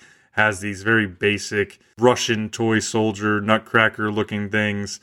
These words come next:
to give to the kids, and they start to create and build. So around who these characters are that they create for each of these soldiers. So the thing that came to mind, or the question I was left with, was,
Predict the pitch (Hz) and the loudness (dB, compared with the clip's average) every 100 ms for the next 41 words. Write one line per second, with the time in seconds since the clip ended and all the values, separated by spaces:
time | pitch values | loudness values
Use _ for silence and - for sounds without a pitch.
0 | - 110 98 104 98 92 - 185 185 110 | -10 -2 0 0 0 -4 0 4 4 0
1 | - - 113 104 98 95 101 101 107 104 | -8 0 2 2 -2 -8 -14 -2 2 2
2 | 98 101 _ - - 110 101 - 101 95 | -2 -10 _ -14 0 2 2 0 -2 -2
3 | - 113 104 98 101 104 - 98 92 135 | -4 -4 0 0 0 -4 -12 -14 2 4
4 | 143 98 - 110 104 95 _ _ _ _ | 4 0 -4 -2 -2 -2 _ _ _ _
5 | - 107 107 123 127 117 107 101 - _ | -6 -2 2 2 2 -2 -6 -10 -20 _
6 | _ - 123 107 104 98 95 - - - | _ -8 -6 -6 -8 -10 -10 -12 -12 0
7 | 160 151 110 104 104 101 98 95 98 90 | 2 2 -4 -6 -2 -2 -2 -4 -6 -8
8 | 110 101 98 101 98 - 90 87 - 170 | -10 -10 -12 -12 -12 -12 -14 -14 -6 -6
9 | 135 95 85 - _ _ _ _ 127 123 | -6 -10 -14 -20 _ _ _ _ -2 0
10 | 123 196 170 117 139 123 107 131 147 120 | 2 2 2 0 0 0 0 2 2 2
11 | 98 95 127 127 - 107 131 135 98 98 | 0 2 2 2 0 0 2 2 0 0
12 | 95 - 98 95 - _ _ _ _ 113 | -2 -2 0 0 -2 _ _ _ _ 2
13 | 113 104 98 92 - | 4 4 2 -2 -8